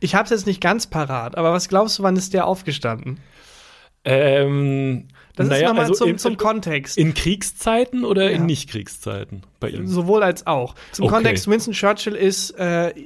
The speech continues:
Speaker 1: lange Jahre lang quasi Chef von Großbritannien gewesen,
Speaker 2: Mhm.
Speaker 1: während des Zweiten Weltkriegs und, n-, also, ähm, hat einiges geschissen bekommen. Der
Speaker 2: Okay.
Speaker 1: war also nicht unproduktiv,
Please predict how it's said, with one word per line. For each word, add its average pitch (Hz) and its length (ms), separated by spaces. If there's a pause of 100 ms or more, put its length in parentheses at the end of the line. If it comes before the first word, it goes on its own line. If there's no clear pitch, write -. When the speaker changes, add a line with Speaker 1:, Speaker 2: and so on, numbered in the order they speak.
Speaker 1:
lange 196 300
Jahre 156 280
lang 139 280
quasi 160 300
Chef 208 260
von 185 240
Großbritannien 180 640
gewesen, 139 360
Speaker 2:
Mhm. 127 60
Speaker 1:
während 240 200
des - 120
Zweiten 202 320
Weltkriegs 185 520 (280)
und, 190 340
n-, 185 380
also, 170 540
ähm, 160 280
hat 175 220
einiges 180 640
geschissen 170 320
bekommen. 127 360 (240)
Der 135 60
Speaker 2:
Okay. 170 140
Speaker 1:
war 190 80
also 190 180
nicht 196 220
unproduktiv, 175 840